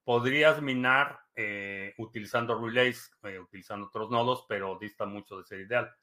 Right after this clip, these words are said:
Eh, lo ideal es que como minero o como operador de un pool tengas un nodo completo y la infraestructura que se requiere para tener un nodo completo de Ethereum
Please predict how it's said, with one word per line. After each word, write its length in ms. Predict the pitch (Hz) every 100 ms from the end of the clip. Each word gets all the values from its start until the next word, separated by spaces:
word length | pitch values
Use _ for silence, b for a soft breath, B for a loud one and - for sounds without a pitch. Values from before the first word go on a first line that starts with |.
| _ _ _ _ _ _ _ -
Eh, 560 | 101 95 92 92 90
lo 120 | 92 98
ideal 280 | 104 110
es 100 | 107
que 320 | - - 92 -
como 420 | 98 95 92 90
minero 500 | 92 101 117 135 143
o 260 | 143 110 95
como 200 | 104 98
operador 380 | 104 101 113
de 60 | 117
un 120 | 113
pool 300 | 123 147 147 -
tengas 420 | 117 113 107 -
un 100 | 107
nodo 220 | 107 107
completo 540 | 127 120 127 139 139 b b b b _ _
y 580 | 127 113 107 104 104 104 _ _ _
la 220 | 127 113
infraestructura 960 | 110 113 104 - 104 - 131 131 110 - - _ _ _ _ -
que 100 | 107
se 140 | 113
requiere 600 | 104 95 123 120 107 - -
para 240 | 98 95
tener 240 | - 104
un 100 | 110
nodo 180 | 110 107
completo 340 | 101 95 107 123
de 80 |
Ethereum 400 | 113 139 123 131